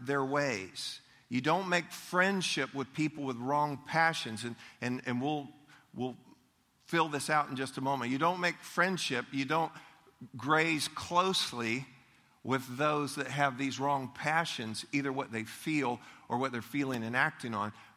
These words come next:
or you will learn their ways. You'll become like them. Has it happened to you?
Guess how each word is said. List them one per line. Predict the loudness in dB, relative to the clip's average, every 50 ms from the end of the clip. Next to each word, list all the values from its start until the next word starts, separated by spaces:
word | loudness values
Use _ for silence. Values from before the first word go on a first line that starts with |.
| _ _ _
or | -6 -2 0 2 4 4 6 6 6 4 2 -2 -6 -2
you | 0 2 2
will | 2 2 0 0
learn | 0 0 2 2 2 2 2 2
their | 2 2 0 0
ways. | 0 0 0 0 2 2 0 0 -2 -2 -4 -8 -10 -10 -12 -10 -10 -10 -12 -16 -8
You'll | -2 -2 -2
become | 0 -2 -4 0 0 0 0 2 2
like | 2 2 2 0 -6 -10
them. | -10 -10 -10 -12 -18 -20 _ _ _ _ _ _ _ _ _ _ _ _ _ _ -20 _ _ _ _ _ _ _ -20 -8 _
Has | -2 2 2
it | 2 4
happened | 6 4 4 4 -2 -4 -4
to | -4 -4
you? | -4 -4 -6